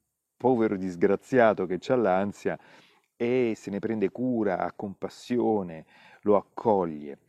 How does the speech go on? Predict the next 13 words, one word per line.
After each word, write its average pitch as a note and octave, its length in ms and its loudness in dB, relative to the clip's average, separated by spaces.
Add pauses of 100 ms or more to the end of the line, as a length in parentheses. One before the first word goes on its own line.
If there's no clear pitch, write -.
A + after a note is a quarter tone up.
(200)
Questa G2 640 -2
qualità G#2 640 0
di G2+ 100 -2
osservazione, F#2+ 920 -2
questa E2+ 280 -12
qualità F#2 500 -2
di F2 140 -4
accoglienza F#2 1080 -2
è F2 60 -6
una F2+ 180 -6
qualità F2 380 -4
molto A2+ 400 -4
pacifica - 720 -10